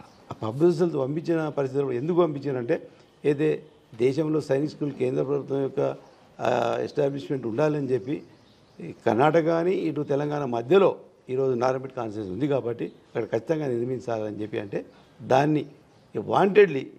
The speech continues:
ఈరోజు బీజేపీ ఏదైతే, ఆ, ప్రభుత్వం ఉన్నదో దాన్ని అక్కడి నుంచి క్యాన్సిల్ చేసి వేరే దిక్కు ట్రాన్స్‌ఫర్ చేయడం జరిగింది. మళ్ళీ దాన్ని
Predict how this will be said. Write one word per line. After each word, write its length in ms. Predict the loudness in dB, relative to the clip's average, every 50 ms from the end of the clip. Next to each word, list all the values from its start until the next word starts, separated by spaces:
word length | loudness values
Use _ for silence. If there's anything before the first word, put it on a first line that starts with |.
| -10
ఈరోజు 400 | -6 -2 0 0 0 0 -2 -4 -4 -4
బీజేపీ 380 | -4 -2 -2 -2 -2 0 2
ఏదైతే, 460 | 2 4 2 2 2 0 -2 -2 -2 -10 -16 -20 _ -20 -20 -20 _ -16 -6
ఆ, 840 | 0 4 4 4 4 4 2 0 0 -2 -4 -6 -6 -8 -8 -10 -12 -6 0 2
ప్రభుత్వం 400 | 2 2 2 2 2 2 2 2
ఉన్నదో 320 | 0 -2 -2 -2 -2 -4 -6 -6
దాన్ని 180 | -6 -6 -6 -4
అక్కడి 160 | -4 -4 -4
నుంచి 140 | -6 -6 -8
క్యాన్సిల్ 420 | -6 -4 -4 -4 -4 -6 -6 -6
చేసి 240 | -6 -8 -8 -8 -8
వేరే 220 | -6 -4 -4 -4
దిక్కు 280 | -6 -8 -10 -12 -14 -18
ట్రాన్స్‌ఫర్ 520 | -18 -12 -6 -4 -4 -4 -4 -8 -12 -10
చేయడం 160 | -12 -12 -12 -14 -16
జరిగింది. 300 | -16 -16 -16 -18 -18 -20 -20 -20 -20 -20 -12 -4
మళ్ళీ 280 | 4 6 8 8 8 8
దాన్ని 380 | 8 8 8 8 6 4 2